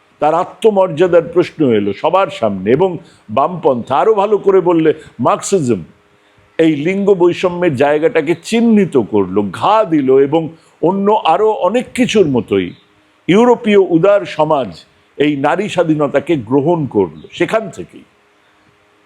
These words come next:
ক্রমশ নারী যে তার শ্রমের ভূমিকাকে সামনে রেখেই এগিয়ে এসেছিল, সে তার আগল ভাঙার সাহস দেখালো, এবং বাকি পুরুষ সমাজ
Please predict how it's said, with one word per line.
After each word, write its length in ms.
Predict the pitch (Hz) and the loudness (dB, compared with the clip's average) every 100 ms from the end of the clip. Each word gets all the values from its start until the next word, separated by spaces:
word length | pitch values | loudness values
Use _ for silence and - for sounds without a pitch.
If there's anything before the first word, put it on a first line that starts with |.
| _ | _
ক্রমশ 380 | - 175 240 220 | -2 2 2 2
নারী 560 | 233 170 165 175 226 220 | 2 2 0 -2 -4 -2
যে 180 | 156 185 | 0 0
তার 200 | 185 160 | 0 -2
শ্রমের 500 | - 180 185 214 175 | -2 -2 2 2 2
ভূমিকাকে 600 | 151 170 170 165 - 156 | -2 -2 0 -2 0 -4
সামনে 420 | 151 160 175 165 | -2 -4 -2 0
রেখেই 480 | 139 160 240 262 226 | 0 0 -2 0 2
এগিয়ে 360 | 185 170 175 | 2 2 2
এসেছিল, 580 | 151 - 139 - 131 139 143 - - | 2 -2 -6 -2 2 2 0 -8 -10
সে 160 | - 170 | -4 0
তার 240 | 175 175 | 0 0
আগল 400 | 147 147 185 185 | -2 0 0 0
ভাঙার 340 | 139 151 160 156 - - | -2 0 -2 -2 -14 -18
সাহস 520 | - 143 135 220 - | -4 -2 2 0 0
দেখালো, 420 | 170 151 151 160 208 | -2 0 0 2 4
এবং 320 | 170 170 139 | 2 -2 -2
বাকি 300 | 131 - 175 | -2 -2 -6
পুরুষ 420 | - 156 160 - | -2 0 0 -2
সমাজ 260 | 143 151 | -4 -4